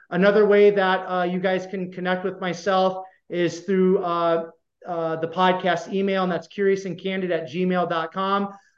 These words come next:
Uh, if you think you would be a great guest, or maybe you have some guest recommendations for the podcast, I'm always looking for recommendations. I'm always looking for, uh, awesome people who are willing to share their story with the world,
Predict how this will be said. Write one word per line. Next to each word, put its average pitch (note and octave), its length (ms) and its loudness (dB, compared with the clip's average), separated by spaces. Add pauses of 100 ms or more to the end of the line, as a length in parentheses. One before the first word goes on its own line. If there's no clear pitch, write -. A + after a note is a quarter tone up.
(160)
Uh, E3+ 340 -2 (160)
if F3+ 140 -6
you A3 100 2
think A3 240 0
you G#3 80 -2
would G#3+ 140 0
be G#3+ 100 2
a G#3+ 100 4
great G#3 220 2
guest, G3+ 320 -2
or F#3+ 40 -8
maybe F#3 200 -6
you F#3+ 80 -2
have F#3 160 -2
some F3 180 -8
guest F3+ 300 -2
recommendations F3+ 680 -6
for F#3 80 -8
the E3 100 -4
podcast, F#3 640 2
I'm F3+ 140 -6
always F3+ 260 -2
looking F#3 320 -6
for F#3 400 0 (160)
recommendations. G3 720 2
I'm F3+ 160 -4
always F#3 240 -2
looking F#3 300 -8
for, F#3 440 0 (180)
uh, E3 400 -4
awesome F#3 400 -2
people F#3+ 320 -8
who F3+ 80 0
are E3+ 100 2
willing F3+ 280 0
to F3 60 -2
share F3+ 280 -2
their F3+ 120 -2
story F#3 320 -2
with E3+ 200 -2
the E3 80 -2
world, G3 580 2